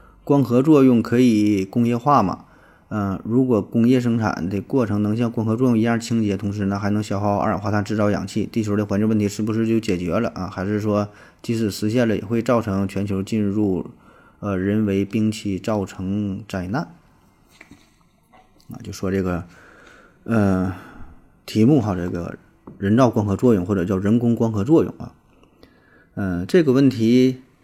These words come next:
光合作用嘛，这我们都听过，也都学过啊。上学时候生物不都讲过嘛，这植物哈，植物，呃，特别是绿色植物哈，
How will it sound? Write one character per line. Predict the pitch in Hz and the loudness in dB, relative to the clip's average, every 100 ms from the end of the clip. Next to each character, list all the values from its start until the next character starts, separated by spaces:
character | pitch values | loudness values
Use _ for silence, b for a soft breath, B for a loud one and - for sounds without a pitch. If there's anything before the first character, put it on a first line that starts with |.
| b b b | b b b
光 | 160 147 | 2 6
合 | 151 | 8
作 | 202 | 8
用 | 151 | 8
嘛， | 104 | 6
这 | 113 | 4
我 | 117 | 2
们 | 90 123 | 2 2
都 | 147 | 2
听 | - 98 | 2 0
过， | 107 | 2
也 | 98 | 2
都 | 135 | 0
学 | - - | -2 0
过 | 120 160 - | 2 2 2
啊。 | 98 | -8
上 | - 135 | -4 -2
学 | 117 | 0
时 | 139 110 | 0 0
候 | 113 104 101 | 0 -2 -6
生 | - 120 120 | -8 -2 2
物 | 139 101 - - 123 | 2 0 -10 -14 -6
不 | |
都 | 113 | -4
讲 | 117 - | -2 -4
过 | - | -4
嘛， | 87 95 | -6 -4
这 | 101 | -8
植 | - 101 | -4 0
物 | 127 127 | 2 2
哈， | 95 90 - | -2 -10 -6
植 | 107 | 0
物， | 131 135 - b b b - | 2 2 -2 b b b -8
呃， | 101 | -6
特 | 98 | -2
别 | 113 | 0
是 | 107 120 | 0 4
绿 | 131 | 4
色 | 127 | 4
植 | 110 | 4
物 | 113 117 | 2 0
哈， | 98 | -2